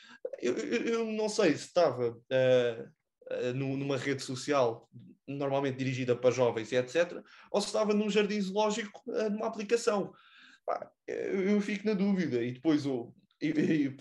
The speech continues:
eu aproveito para, para falar um pouco sobre isso. Um dos problemas do Rio, eh, enquanto político,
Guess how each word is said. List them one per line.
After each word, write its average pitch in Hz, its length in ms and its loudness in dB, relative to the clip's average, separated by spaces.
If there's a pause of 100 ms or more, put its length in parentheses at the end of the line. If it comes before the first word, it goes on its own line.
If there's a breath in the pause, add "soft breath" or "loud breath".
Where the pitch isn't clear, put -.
(100)
eu - 80 -4
aproveito 127 580 0
para, 117 640 0
para 135 120 0
falar 139 160 4
um 127 80 -4
pouco 135 180 -6
sobre 120 240 -8
isso. - 220 -14 (720)
Um 185 120 4
dos 180 120 0
problemas 117 380 -4
do 135 160 -6
Rio, 123 400 -6 (540 loud breath)
eh, 127 340 6
enquanto 135 340 -2
político, 123 480 -8